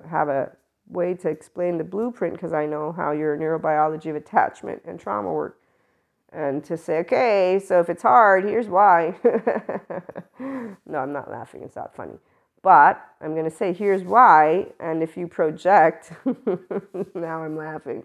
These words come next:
<laughs> "Ah, no, it's unfair. The world's shitty. All these people are awful. <gasps> No, yoga's a demon. Oh, no, you're stupid." Whatever it is, it don't matter. That's why we laugh. Offense. <laughs> If you were smart, maybe.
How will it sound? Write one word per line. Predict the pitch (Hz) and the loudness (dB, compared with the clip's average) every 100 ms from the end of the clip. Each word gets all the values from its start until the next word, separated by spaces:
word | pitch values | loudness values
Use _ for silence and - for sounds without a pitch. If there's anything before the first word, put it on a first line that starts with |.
| - | -14
<laughs> | 156 269 - - 262 - _ - | -12 -10 -10 -10 -12 -14 _ -12
"Ah, | 202 180 175 180 | -8 -6 -4 -2
no, | 175 196 214 226 208 180 | -2 0 0 2 2 2
it's | 196 262 | 0 -2
unfair. | 220 190 - 208 214 175 160 | -4 -6 -6 -4 -2 -2 -2
The | 165 | -2
world's | 196 190 - | -2 -2 -6
shitty. | - - 202 185 156 147 | -14 -8 -4 -2 -2 0
All | 170 | 0
these | 202 196 | -2 -10
people | - 190 | -10 -2
are | 175 - | -2 2
awful. | 165 175 156 147 135 - | 0 0 0 -2 -4 -6
<gasps> | 277 294 262 - | -8 -6 -8 -10
No, | 120 151 202 202 | -4 0 2 2
yoga's | 185 190 190 190 | 2 0 0 -2
a | |
demon. | 190 214 220 208 196 185 | -4 -6 -4 0 0 0
Oh, | - 185 208 | 0 0 0
no, | 196 180 185 | 0 2 2
you're | 170 180 240 | 0 -2 -6
stupid." | - 180 190 180 156 156 - | -8 -10 -8 -2 0 0 -2
Whatever | 147 170 180 | -2 0 0
it | 180 | -2
is, | 160 147 147 | 0 0 -2
it | - - | -6 -6
don't | 165 160 | -6 -4
matter. | 147 143 160 - - - | -6 -6 -6 -10 -14 -16
That's | - 117 - | -6 -6 -6
why | - 147 151 | -6 -4 -4
we | 156 175 | -6 -2
laugh. | 170 160 156 - _ | 2 2 2 -6 _
Offense. | - - - 196 196 - | -20 -6 0 0 -2 -8
<laughs> | - 294 - 240 208 - - 208 | -8 -4 -4 -4 -6 -8 -10 -14
If | 226 | -8
you | 240 | -4
were | 208 | -4
smart, | 226 214 196 | -2 -4 -2
maybe. | 190 180 165 | -2 -2 -4